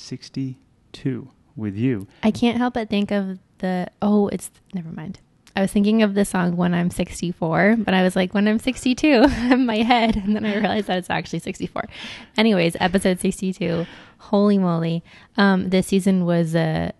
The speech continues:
Speaker 2: crazy season because of coronavirus and everything else that was going on.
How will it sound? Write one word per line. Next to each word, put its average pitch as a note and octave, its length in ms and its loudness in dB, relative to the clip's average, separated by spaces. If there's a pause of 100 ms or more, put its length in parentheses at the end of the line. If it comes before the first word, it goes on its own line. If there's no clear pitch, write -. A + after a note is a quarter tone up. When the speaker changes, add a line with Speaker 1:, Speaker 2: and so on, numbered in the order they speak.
(400)
Speaker 2:
crazy F#3 500 0
season D#3+ 520 -2
because E3+ 280 -6
of D3+ 100 -4
coronavirus D#3 840 -6
and D#3 100 -4
everything D3+ 380 -6
else E3 160 -6
that - 100 -6
was D#3+ 120 -6
going D#3 260 -6
on. G#3+ 140 -2